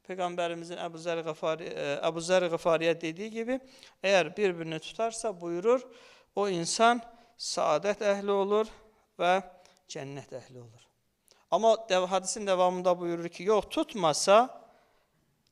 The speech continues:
əgər de-, "Və mən xalafə qavləhu fiilə fə innəmə yubbihə nəfsə."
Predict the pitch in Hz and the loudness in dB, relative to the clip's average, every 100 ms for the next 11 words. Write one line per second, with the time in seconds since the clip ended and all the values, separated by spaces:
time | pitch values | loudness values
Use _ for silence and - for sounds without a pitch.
0 | _ _ _ _ _ _ _ _ _ _ | _ _ _ _ _ _ _ _ _ _
1 | _ _ _ _ - 196 240 202 208 190 | _ _ _ _ 2 4 4 4 0 0
2 | 175 196 214 208 - 262 240 202 185 180 | 2 2 2 0 4 6 6 4 2 4
3 | 233 214 185 185 175 - 170 156 190 233 | 4 4 2 2 0 -2 -6 -4 2 2
4 | 220 - 202 214 202 190 208 240 247 - | 2 -4 -4 -6 -6 -4 0 2 0 -8
5 | _ _ - 226 185 180 175 175 151 131 | _ _ -4 -4 -4 -6 -6 -6 -10 -12
6 | - - 123 | -14 -14 -14